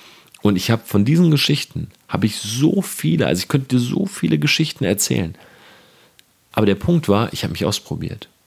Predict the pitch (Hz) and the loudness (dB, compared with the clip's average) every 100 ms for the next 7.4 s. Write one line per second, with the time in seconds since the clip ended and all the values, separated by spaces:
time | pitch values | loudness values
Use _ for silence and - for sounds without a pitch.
0 | _ _ _ - - - - - - 87 | _ _ _ -10 -6 -6 -10 -12 -8 -8
1 | - - - 151 135 131 - 120 110 98 | -8 -6 0 2 2 0 0 2 2 4
2 | 101 101 85 82 87 110 - - 85 - | 4 4 4 2 0 -4 -14 -8 -6 -6
3 | 92 - 110 - - - - - _ _ | -4 -2 -2 -4 -10 -10 -12 -16 _ _
4 | - - - - - - 92 107 98 87 | -20 -20 -16 -6 -2 2 6 6 4 2
5 | 85 - 85 - - 87 87 - _ - | 0 -4 -6 -6 -8 -10 -12 -16 _ -10
6 | 82 90 98 104 95 82 85 82 78 87 | -6 2 2 4 2 2 0 0 -4 -8
7 | - - - - | -10 -12 -12 -12